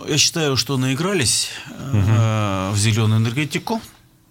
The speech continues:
Speaker 1: Сегодняшняя
Speaker 2: Мгм.
Speaker 1: статья министра сельского хозяйства Германии я прочитал. Э, наигрались. Все, это раз, тема забыта.
Speaker 2: Так.
Speaker 1: Значит, э, второе, э, модная тема была органик, продукция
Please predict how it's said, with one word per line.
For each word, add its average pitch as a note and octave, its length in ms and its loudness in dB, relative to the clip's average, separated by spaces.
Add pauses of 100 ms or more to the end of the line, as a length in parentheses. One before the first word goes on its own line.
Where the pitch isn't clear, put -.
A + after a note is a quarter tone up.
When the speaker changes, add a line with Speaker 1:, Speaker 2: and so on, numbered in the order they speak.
(280)
Speaker 1:
Сегодняшняя G2 500 2
Speaker 2:
Мгм. A#2 60 0
Speaker 1:
статья A#2 500 0
министра A#2 360 -2
сельского A2 360 -4
хозяйства A#2 220 -2
Германии A2 420 2
я G#2+ 60 0
прочитал. G#2+ 540 -2 (580)
Э, - 580 -6 (240)
наигрались. G#2 920 0 (140)
Все, G#2 380 0
это F2 200 -2
раз, G#2+ 340 0
тема G#2 220 0
забыта. E2 540 -4 (460)
Speaker 2:
Так. D#2 160 -4
Speaker 1:
Значит, G#2+ 380 0
э, G#2 280 2
второе, A2 720 0
э, F#2 640 0
модная A#2 400 0
тема A2 300 0
была G#2 320 2
органик, G#2 560 0
продукция F#2+ 680 -2